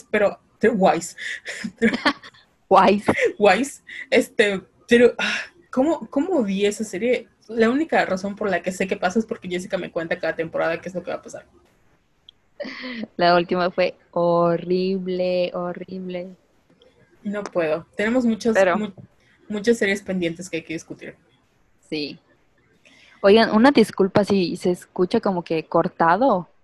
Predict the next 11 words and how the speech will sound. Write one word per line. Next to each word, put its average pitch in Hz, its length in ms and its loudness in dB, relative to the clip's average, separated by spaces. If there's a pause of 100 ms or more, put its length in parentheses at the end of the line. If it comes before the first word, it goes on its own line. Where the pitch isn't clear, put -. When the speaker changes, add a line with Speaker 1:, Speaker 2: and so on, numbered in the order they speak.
(640)
Speaker 2:
Perdón. 160 480 0 (920)
Speaker 1:
Acuérdense 226 560 0
que 175 100 -4
estamos, 180 500 -2
este, 170 520 -14
improvisando 185 960 0
en 175 140 -2
medio 175 180 0
de 170 60 0
la 160 160 -4
pandemia. 151 520 -10